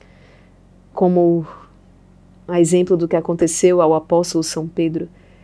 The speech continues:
que só o anjo do Senhor pode abrir. É por isso que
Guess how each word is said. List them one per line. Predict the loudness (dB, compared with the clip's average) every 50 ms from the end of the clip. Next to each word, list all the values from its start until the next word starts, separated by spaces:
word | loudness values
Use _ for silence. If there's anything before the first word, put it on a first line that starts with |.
| -20 _ _ -20 -16 -6
que | -6 -4
só | -2 -2 0 0 2
o | 2
anjo | 2 2 2 0 0
do | -2 -2
Senhor | -4 -4 -6 -6 -6 -6 -8 -8
pode | -8 -10 -8 -8 -8
abrir. | -10 -12 -14 -16 -16 -18 -20 -20 -20 -20 -20 _ _ -20 _ _ _ _ _ _ _ _ _ _ _ _ _ -20 -20 -20 _ -20 _ _ _ _
É | -2 2
por | 8 8 8
isso | 8 8 6 4 2 2
que | 2 2 2 4 4 4 2 2 -2